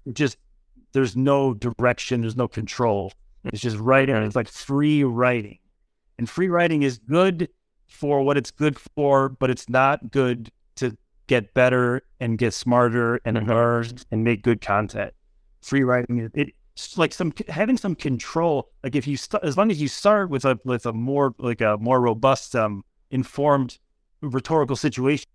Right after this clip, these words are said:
Speaker 1: and understanding of who you're talking to, what you're trying to do, and what the idea is, then you can, um, you can, you can write, you can free write because you have the boundaries. But if you just allow yourself to fucking free write and journal, and that's the
Speaker 2: Mm-hmm.
Speaker 1: only thing you do,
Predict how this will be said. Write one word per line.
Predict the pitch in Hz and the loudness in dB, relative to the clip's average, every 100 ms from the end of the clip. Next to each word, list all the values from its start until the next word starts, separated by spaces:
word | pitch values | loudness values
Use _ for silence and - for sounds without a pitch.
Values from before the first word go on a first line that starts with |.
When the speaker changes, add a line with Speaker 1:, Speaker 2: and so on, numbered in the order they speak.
| _ | _
Speaker 1:
and | 123 110 117 110 | -2 -2 -2 -2
understanding | 120 123 - 135 127 117 | 0 0 0 0 2 -2
of | |
who | 127 143 | 0 0
you're | 135 | 2
talking | 135 127 113 | 2 0 -2
to, | 139 | -2
what | 135 151 | -2 -4
you're | 139 | -2
trying | 135 127 | 0 0
to | 117 | 0
do, | 143 139 135 131 | 2 4 4 2
and | 113 | 0
what | 120 | -2
the | 120 | -2
idea | 110 110 131 113 | -2 0 2 2
is, | 110 - _ _ _ - | -2 -10 _ _ _ 0
then | 180 175 | 2 2
you | 151 | -2
can, | - 139 123 | 2 2 2
um, | 117 113 110 107 _ _ _ | 2 2 0 -8 _ _ _
you | 143 131 | -4 -2
can, | 143 139 _ | -2 -4 _
you | 135 135 | -4 0
can | 143 117 - _ | 0 -2 -10 _
write, | 110 139 139 - _ _ _ - | 2 4 4 0 _ _ _ -6
you | 151 | -2
can | - 127 | -2 -2
free | - 175 175 | -2 0 2
write | 127 120 - | 2 2 -4
because | - _ - 127 | -10 _ -6 -2
you | 135 | -2
have | 117 135 113 - _ _ _ _ | 0 0 0 -8 _ _ _ _
the | 131 | -8
boundaries. | 101 139 151 110 98 92 - _ _ _ _ | 0 2 2 0 -6 -12 -20 _ _ _ _
But | 127 | -2
if | 120 | 0
you | 180 | 2
just | 170 135 | 2 0
allow | 131 139 | 2 2
yourself | 160 143 143 127 | 4 2 0 0
to | 113 | -4
fucking | - - 147 131 107 | -8 0 0 0 -6
free | - 123 139 | -4 0 2
write | 151 160 | 2 0
and | 135 | -2
journal, | 104 117 127 151 175 | -4 -4 0 0 -2
and | 165 | -2
that's | 127 117 | -2 0
the | |
Speaker 2:
Mm-hmm. | 120 | 0
Speaker 1:
only | 139 | 0
thing | 135 131 | 0 -2
you | 113 | 0
do, | 123 156 | 0 -2